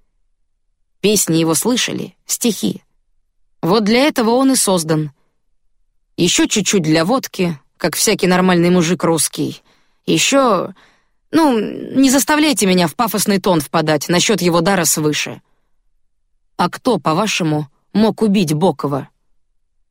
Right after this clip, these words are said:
"Кто?" "Скажу вам так. Если Леху в покое не оставите, я вот заявлю следователю прокуратуры. Почему-то мне все время кажется, что это вот ваша спутница все-таки из прокуратуры.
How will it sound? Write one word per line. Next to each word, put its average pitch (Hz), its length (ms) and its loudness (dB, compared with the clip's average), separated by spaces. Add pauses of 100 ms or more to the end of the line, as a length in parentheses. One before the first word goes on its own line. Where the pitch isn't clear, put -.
(360)
"Кто?" 208 500 -4 (1080)
"Скажу 226 380 0
вам 240 200 0
так. - 360 -6 (1200)
Если 226 380 0
Леху 226 360 2
в 143 100 -8
покое 190 400 2
не 175 120 2
оставите, 175 720 -2 (1200)
я 233 220 2
вот 262 260 -4 (180)
заявлю 233 460 2
следователю 226 640 2
прокуратуры. 190 800 -2 (760)
Почему-то 208 460 2
мне 202 160 4
все 208 140 0
время 196 260 2
кажется, 185 500 -2
что - 200 0
это 190 180 0
вот 180 140 0
ваша 190 260 0
спутница 180 600 -2
все-таки 214 440 -2
из - 80 -2
прокуратуры. 185 840 -2